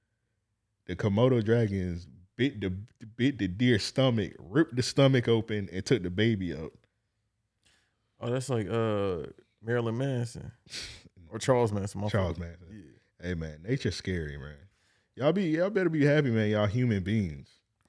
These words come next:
Speaker 2: Not really.
Speaker 1: Yeah, y'all better. I'm, I'm happy, bro. 'Cause I'll be like, "Nigga, what if I die and then I just get reincarnated as a llama?" Like, nigga, I'm getting, I'm getting got. What if you get reincarnated as a sloth?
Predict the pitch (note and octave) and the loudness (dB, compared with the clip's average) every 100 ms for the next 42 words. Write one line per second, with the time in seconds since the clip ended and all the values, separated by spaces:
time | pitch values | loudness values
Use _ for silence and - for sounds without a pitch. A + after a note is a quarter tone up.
0 | _ _ C3 A#2+ E2 F2 F#2+ G2+ _ _ | _ _ -20 -16 -14 -14 -16 -20 _ _
1 | _ _ _ _ - F3+ D#3+ G3 F#3 F3+ | _ _ _ _ -20 -10 -6 -2 0 -2
2 | A#2 C3+ G#3+ F3+ F#3+ F#3+ G3+ C3+ F#2 F2 | -2 -4 -4 -2 2 4 4 2 0 -2
3 | F2+ F#2+ A#2 G#3+ G3+ C3+ G#2+ F#2 - _ | -2 -2 0 2 4 4 4 0 -10 _
4 | _ _ _ A#2+ C3+ A2 C3+ G3 D3+ C3 | _ _ _ -4 0 2 4 2 2 2
5 | G2 A#2 B2 G2 G#2 G2+ G2 G#2 A#2 A#2 | 4 4 4 2 0 0 0 2 0 0
6 | G#2 F2 G#2 A2+ - B2 A2+ A2 G#2+ G2+ | -2 0 0 -2 0 0 2 2 2 0
7 | F#2 E2 D#2 F#2 C3+ G2+ D#2+ G#2+ F2 F2+ | -2 -4 -8 0 0 0 -4 -12 -18 -20
8 | B2 D#3+ D3 A#2+ - _ _ - - _ | -8 -2 0 0 -2 _ _ -20 -20 _
9 | C#3+ E3+ G3 B2+ A2 - D3+ F3 A#2 B2 | -12 -6 -4 -4 -6 -4 0 2 2 0
10 | C#3 D#2 - _ _ _ _ _ _ _ | 0 -2 -8 _ _ _ _ _ _ _
11 | _ _ _ - F3 E3+ G3 C#3+ D3 - | _ _ _ 4 4 6 4 4 4 4
12 | F3 D#3 C#3+ A2+ F#2+ - - E3 D3+ F#2 | 2 2 2 2 0 -4 0 2 2 0
13 | - | -8